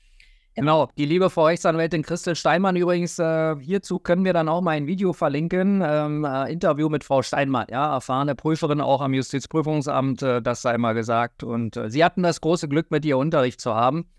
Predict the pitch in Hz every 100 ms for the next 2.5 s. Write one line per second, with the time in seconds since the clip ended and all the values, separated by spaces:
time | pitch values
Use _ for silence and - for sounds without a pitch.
0 | _ _ _ _ 131 131 131 135 127 127
1 | 120 127 139 131 127 127 123 120 135 123
2 | 135 123 127 117 117